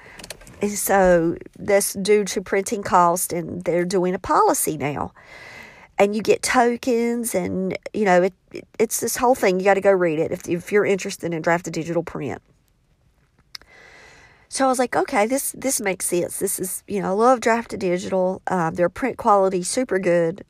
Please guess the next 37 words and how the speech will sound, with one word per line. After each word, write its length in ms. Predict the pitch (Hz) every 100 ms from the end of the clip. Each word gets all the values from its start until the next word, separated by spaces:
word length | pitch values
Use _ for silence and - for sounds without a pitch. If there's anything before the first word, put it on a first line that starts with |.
| _
Um, 220 | - 170 -
I 140 | 175
compared 440 | 185 202 - 226
it 80 | 240
with 140 | 226 196
Ghoul 220 | 190 185
School. 540 | - - 170 170 185 _ _ _ _ _ _ _ - -
So 440 | - - 208 196 185
I 120 | -
did 220 | 185 180
Ghoul 180 | 180 202
School 200 | 226 -
with 120 | 226 214
Ingram 360 | 202 196 196
Spark. 520 | 190 - 240 254 247
I 80 | 208
did, 320 | 185 143 - -
um, 380 | - 156 131 143 -
Ghoul 180 | 208 208
School 260 | 208 - 180
Book 260 | 175 -
Two, 500 | - - 208 214 294 - _ _
The 100 | -
Harvest 420 | 196 180 202 208
Moon 200 | - 180
Dance 340 | 175 185 185 -
Disaster, 640 | 214 220 233 240 269 277 277 _ - - -
with 420 | 196 190 175 180 - -
Draft 300 | 196 185 -
to 40 |
Digital 400 | 190 202 247 269
print. 460 | 269 - 294 285 - _ _ - -
And 140 | - 247
I 80 | 254
really 360 | 277 349 453
liked 400 | 302 - 104 -
it. 280 | - - -